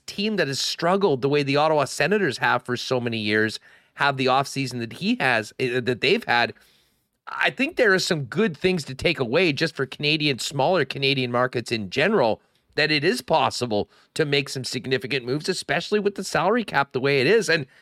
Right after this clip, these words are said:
there's only so much money to be given around. We will talk in a second about the teams that have to get under the cap. Um, Canadian teams, if they've got the cap space, can still make that work. The Sens did it with DeBrincat and then Giroux.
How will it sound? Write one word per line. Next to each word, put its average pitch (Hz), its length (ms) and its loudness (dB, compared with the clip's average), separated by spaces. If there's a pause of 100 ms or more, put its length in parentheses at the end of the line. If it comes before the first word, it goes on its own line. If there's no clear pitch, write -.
(260)
there's 151 160 0
only 233 180 2
so 220 220 2
much 226 180 0
money 208 260 4
to 180 60 0
be 165 120 0
given 139 260 0
around. 120 340 2
We 156 140 0
will 135 240 -6
talk 220 320 0
in 143 80 -4
a 117 60 -6
second 175 400 0
about 120 280 2 (220)
the 160 100 -2
teams 151 280 -6
that 135 100 -2
have 135 200 2
to 139 60 -4
get 127 300 -2
under 208 260 2
the 139 80 0
cap. 117 360 0 (340)
Um, 143 300 0 (440)
Canadian 214 480 2
teams, 226 460 0
if - 160 -2
they've 170 180 2
got 180 220 2
the 202 60 -4
cap 180 300 0
space, - 340 -2
can 131 180 -10
still 180 420 0
make 151 380 -4
that 139 300 2
work. 151 340 2
The 113 100 -4
Sens 165 360 0
did 180 140 2
it 143 100 0
with 156 160 -4
DeBrincat 170 640 0
and 117 140 -4
then 117 160 -4
Giroux. 147 440 0